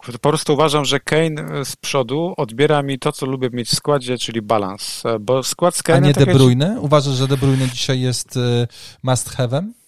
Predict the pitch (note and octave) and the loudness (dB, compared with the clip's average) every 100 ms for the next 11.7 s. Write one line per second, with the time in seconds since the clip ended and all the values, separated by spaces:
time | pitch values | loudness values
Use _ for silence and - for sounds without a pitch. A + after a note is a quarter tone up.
0 | _ _ _ _ C#3 D3 D3+ E3+ D#3 D#3+ | _ _ _ _ -4 -2 -2 -2 2 0
1 | - D#3 D#3+ D#3+ D#3 D3+ C#3+ D3+ D#3 D3+ | 0 -2 -2 0 0 0 0 -2 -2 -4
2 | C#3+ D3 D3 D3+ - - - C#3 C#3+ C#3+ | -4 -2 -2 -4 -10 -20 -8 -4 -2 -2
3 | - C#3+ D3 D3 D3 D3 C#3+ D3 - E3 | -2 2 4 6 6 6 4 2 -2 -2
4 | C3+ - G2 A2+ C3 C#3+ B2+ D3 C3 E3+ | -2 -2 -4 -4 -2 0 2 2 2 0
5 | C3+ - C#3+ C3+ C3+ - B2 C#3+ D#3+ F3 | 0 0 0 0 0 -4 -4 0 2 4
6 | E3 D#3+ - B2 D#3+ D3 D3+ D#3 D3 - | 4 4 2 2 4 2 2 2 2 2
7 | D#3+ F3 D#3+ D3 C#3+ D3 E3+ - C3+ E3 | 4 4 4 2 0 0 0 0 2 0
8 | - - C3 B2 C3 C3+ A#2 B2 A#2 A#2 | -2 -4 -2 0 2 2 2 0 -2 -2
9 | A2+ A2 A#2+ C3+ B2 G#2+ G#2 A2+ A2 A2 | -2 -2 0 -2 -2 -12 -8 -2 0 0
10 | A#2+ C3+ E3+ A#2+ A2 A2 G#2+ C3+ A2 G#2+ | -4 -2 0 0 0 -2 0 0 -2 -2
11 | G2 G#2 G#2+ - A#2 G#2+ | -6 -6 -6 -4 -6 -4